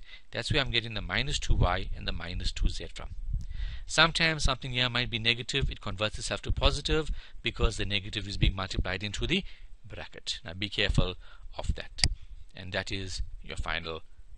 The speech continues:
answer. Two more to go. Number fifteen. Okay, number fifteen is not difficult at all. Multiply out.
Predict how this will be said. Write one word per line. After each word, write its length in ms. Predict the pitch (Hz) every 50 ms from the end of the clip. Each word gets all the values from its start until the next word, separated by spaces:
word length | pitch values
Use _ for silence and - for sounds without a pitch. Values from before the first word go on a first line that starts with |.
| - - -
answer. 240 | 76 - - - - - - - - - - - - - - - - - - - - - - - - - - - - - - - - -
Two 100 | - -
more 140 | - - -
to 80 | - 104
go. 240 | - 131 156 165 - - - - - - - - - - - - - - - - - - - - - - - - - - - - - -
Number 200 | - 90 90 -
fifteen. 480 | - - 120 - - - 156 180 185 175 - - - - - - - - - - - - - - - - - - - - - - - - - - - - - - - - - - - - -
Okay, 100 | - -
number 220 | - 85 87 -
fifteen 340 | - - 117 - - 120 107
is 120 | 104 98 101
not 160 | 98 98 -
difficult 420 | - - - - - 101 98 -
at 60 | -
all. 260 | - 117 131 170 185 - - - - - - - - - - - - -
Multiply 460 | - 104 85 90 - - - - 78 -
out. 260 | - - - -